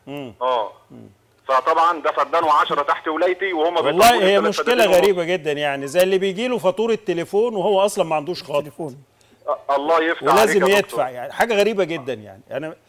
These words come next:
Speaker 2: الله
Speaker 1: أنا
Speaker 2: يفتح على حضرتك.
Speaker 1: ومطلوب من المواطن هو اللي يثبت يعني. طب ما الهيئة
Speaker 2: لا.
Speaker 1: بتطالبه بأنه يدفع، آه، آه، القيمة الإيجارية لتلاتة ونص فدان، طب ما يدوا له التلاتة ونص فدان. الراجل بيقول لكم:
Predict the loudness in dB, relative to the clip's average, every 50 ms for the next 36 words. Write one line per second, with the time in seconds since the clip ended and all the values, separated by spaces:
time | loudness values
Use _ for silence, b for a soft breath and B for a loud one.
0 | _ _ -6 -6 -4 0 0 0 0 0 -4 -6 -4 -2 0 0 0 0 -2 -4
1 | -6 -6 -10 -10 -8 -6 0 2 2 2 2 0 -2 0 0 0 2 2 2 2
2 | 4 4 2 4 2 0 0 0 0 0 -2 0 0 0 0 0 -2 -8 -12 -10
3 | -8 -8 -8 -8 -10 -6 -4 -4 -2 -2 -2 -2 0 0 0 0 2 4 2 2
4 | 2 0 -4 0 0 2 2 2 0 -4 -8 -8 -8 b b b b b b b
5 | b _ -10 -8 -8 -6 -2 0 4 4 4 4 2 0 2 2 2 2 0 -8
6 | _ -6 -2 -2 0 -2 -2 -4 -6 -6 -4 -6 -4 -2 -2 0 2 2 0 0
7 | 0 2 2 4 4 6 4 4 4 2 2 2 2 2 2 -2 -2 -4 -6 -8
8 | -8 -8 -8 -6 -2 -2 -4 0 0 -2 0 2 0 0 0 -2 -4 -4 -4 -4
9 | -4 -4 -4 -2 -4 -6 -6 -6 -8 -10 -12 -14 -12 -14 -14 -12 -16 -18 -18 _
10 | _ _ b b b b b b b b b _ -6 -2 -2 0 0 0 -2 -2
11 | 2 4 4 6 6 6 4 4 4